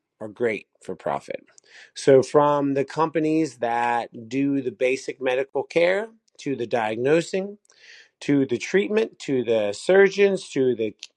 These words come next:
chemotherapy, radiation, wh-, whatever, you name it. We have all these systems that are created around diagnosing chronic diseases and treating the c-, symptoms of those diseases.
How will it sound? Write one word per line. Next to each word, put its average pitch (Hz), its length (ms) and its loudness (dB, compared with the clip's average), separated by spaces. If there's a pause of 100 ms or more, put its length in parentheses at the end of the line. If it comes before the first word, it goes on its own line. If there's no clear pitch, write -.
(200)
chemotherapy, 196 1080 2
radiation, 170 1160 0
wh-, - 240 -12
whatever, 147 440 4
you 135 280 -2
name 160 320 2
it. 85 160 -10 (560)
We 147 140 6
have 151 120 6
all 190 260 0
these 247 240 -4
systems 123 880 -2
that 131 200 4
are 143 80 0
created 147 580 4
around 120 600 0 (720)
diagnosing 160 880 4
chronic 165 460 -4
diseases 123 840 -10 (560)
and 147 240 0
treating 165 480 4
the 151 160 0
c-, 196 100 -8 (100)
symptoms 160 720 2
of 110 160 4
those 110 320 0
diseases. 113 840 -12